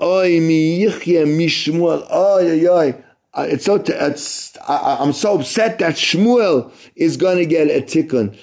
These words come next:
which, which seems to imply that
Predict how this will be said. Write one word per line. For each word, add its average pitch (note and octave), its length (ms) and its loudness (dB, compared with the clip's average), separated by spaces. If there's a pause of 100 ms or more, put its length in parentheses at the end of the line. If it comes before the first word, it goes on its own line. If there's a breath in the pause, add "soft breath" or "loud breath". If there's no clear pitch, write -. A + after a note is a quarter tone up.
(140 loud breath)
which, - 400 -2 (380)
which C#3+ 260 -2
seems F#3 440 0
to D3 380 0 (140)
imply C#3+ 800 -2 (560 soft breath)
that C#3 380 -4